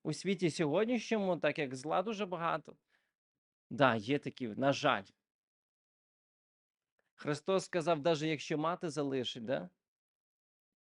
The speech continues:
То я не залишу. Значить, є такі мами, які можуть залишити, які можуть сказати, що ні, воно не гарне, воно мені не цінне, воно мені недорого. Ні, ну, ми ж не такі, так?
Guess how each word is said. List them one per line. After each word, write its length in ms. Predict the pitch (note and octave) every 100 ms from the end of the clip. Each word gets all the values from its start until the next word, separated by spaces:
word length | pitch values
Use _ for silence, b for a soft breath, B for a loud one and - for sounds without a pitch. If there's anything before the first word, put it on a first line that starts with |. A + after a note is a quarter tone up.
| _ _ _
То 80 | B2+
я 120 | A#2
не 140 | A2+
залишу. 360 | F#2+ D#2+ - - _ _ _ _ _ _ C3+
Значить, 400 | B2 G3 G3+ D#3
є 220 | D#3+ G3+
такі 280 | F3+ C#3+ D#3+
мами, 460 | D#3 F3+ E3+ C#3+
які 240 | C#3 - D#3+
можуть 320 | C#3 C3+ C3
залишити, 400 | C#3+ D3 C#3+ D#3
які 140 | -
можуть 280 | E3+ F3 F3+
сказати, 540 | - A3 G3+ G#3+ G3+
що 180 | F#3 -
ні, 240 | F#3+ G3+ F#3
воно 260 | D#3+ E3
не 120 | D#3+
гарне, 420 | D3 E3+ D#3+ D#3+ E3
воно 260 | D#3+ D#3+
мені 240 | D#3+ E3 E3
не 140 | F3
цінне, 320 | - A3+ G#3+
воно 240 | C#3+ C#3+ C#3
мені 220 | C#3 C3+
недорого. 540 | C3 A#2+ C3 A#2 - - _ _ _ _ _ _ b b b b b -
Ні, 320 | D3 A2 F#2 - -
ну, 300 | C#3+ C#3 G#2+
ми 180 | B2+
ж 60 | D#3+
не 100 | F3
такі, 280 | D#3+ E3 A#2+
так? 340 | G#2 A#2 -